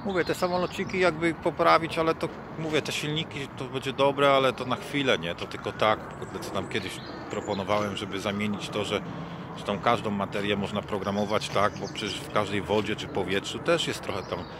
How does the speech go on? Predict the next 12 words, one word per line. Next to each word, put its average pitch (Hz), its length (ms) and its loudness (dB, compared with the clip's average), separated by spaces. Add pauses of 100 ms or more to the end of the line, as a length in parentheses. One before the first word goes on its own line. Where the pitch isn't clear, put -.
(360)
tych 101 160 2
różnych 104 300 -4
substancji, 113 580 0
a 123 60 4
dodanie 123 360 2
różnych 113 280 -4
sygnałów 107 600 2 (640)
może 113 240 0
zamienić 120 520 0
w 101 60 -8
wybuchową 117 560 -2
s-, - 320 -8